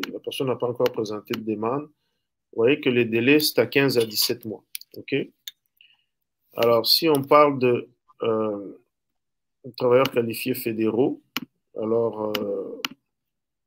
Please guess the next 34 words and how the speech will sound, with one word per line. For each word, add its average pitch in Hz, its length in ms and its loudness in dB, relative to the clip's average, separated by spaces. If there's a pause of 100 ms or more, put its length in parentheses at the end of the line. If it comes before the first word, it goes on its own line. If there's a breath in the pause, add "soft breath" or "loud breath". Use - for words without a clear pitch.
(680)
on 113 220 -4
dit 135 160 -4
que 139 80 -4
c'est - 120 0
six 143 300 0
mois, 127 340 0
mais 135 520 -6
ce - 240 -4
que 151 160 0
j'ai 127 280 -2
vu, 117 280 -6
moi, 131 340 0
je 120 120 -6
veux 123 100 -4
vous 113 140 -10
l'expliquer, 117 520 -6
les 127 140 0
gens 131 180 -2
vont 127 140 -4
voir 120 240 -2
six - 240 -2
mois, 113 260 -6 (460 loud breath)
ils 117 80 -10
vont 127 120 0
se 117 80 -6
dire 123 160 0
Entrée 117 260 -4
Express, - 440 -4 (340 loud breath)
mais 123 140 -4
quand 180 220 0
vous 147 120 -4
faites 165 300 0
votre 135 220 -2
demande 127 440 0